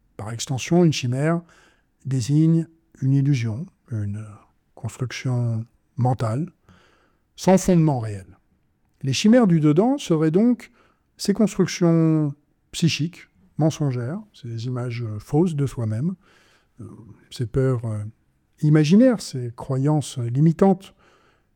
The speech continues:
qui nous empêchent d'accéder à notre vérité. L'instrument de cette abolition est l'encre vive et luisante. C'est une belle image, euh,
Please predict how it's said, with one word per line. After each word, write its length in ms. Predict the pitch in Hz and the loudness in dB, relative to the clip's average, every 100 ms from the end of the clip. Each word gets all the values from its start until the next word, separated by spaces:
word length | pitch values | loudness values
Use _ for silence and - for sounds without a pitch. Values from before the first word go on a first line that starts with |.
| _ | _
qui 220 | _ 143 135 | _ -6 -2
nous 240 | 143 147 | 2 4
empêchent 340 | 185 214 202 | 4 6 6
d'accéder 440 | 170 156 - 139 143 | 4 0 -2 -4 -2
à 100 | 127 | -4
notre 240 | 110 - | -6 -6
vérité. 440 | 107 98 101 - - _ _ _ _ _ _ _ _ _ 127 | -8 -8 -12 -16 -20 _ _ _ _ _ _ _ _ _ -6
L'instrument 420 | 117 - 151 185 | -4 2 4 4
de 60 | |
cette 180 | 170 131 | 2 -4
abolition 640 | 120 120 113 - 143 170 196 _ _ _ _ _ _ | -4 -4 -6 -6 -4 -4 -6 _ _ _ _ _ _
est 400 | - 120 117 110 - _ | -8 -4 -4 -6 -10 _
l'encre 460 | 131 143 139 - 139 | 0 2 0 0 0
vive 400 | 127 151 107 - _ - | 2 0 0 -8 _ -6
et 100 | 139 | -2
luisante. 560 | 151 143 104 87 _ _ _ _ _ _ _ _ _ _ _ _ _ _ _ _ _ _ | 0 0 -2 -10 _ _ _ _ _ _ _ _ _ _ _ _ _ _ _ _ _ _
C'est 120 | - | 0
une 60 | 156 | 4
belle 160 | 170 180 | 6 6
image, 320 | 233 233 143 | 4 2 0
euh, 180 | 135 | -2